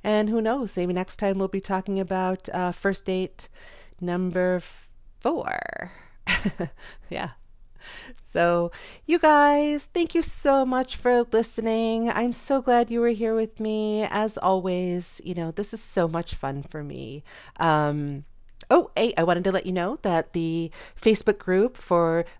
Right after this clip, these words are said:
my so-called midlife podcast is set up. Um,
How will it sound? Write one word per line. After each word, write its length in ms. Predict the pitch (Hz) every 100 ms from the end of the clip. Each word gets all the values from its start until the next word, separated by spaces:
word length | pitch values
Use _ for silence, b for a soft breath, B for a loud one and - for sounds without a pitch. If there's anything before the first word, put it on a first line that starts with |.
| -
my 320 | 160 160 165
so-called 920 | - - 165 165 - 165 165 165 160
midlife 680 | 156 170 160 160 160 - - - -
podcast 540 | - 196 - 180 170 -
is 160 | 165 160
set 260 | - 214
up. 280 | 214 254 - - B B B B
Um, 400 | 160 160 151 139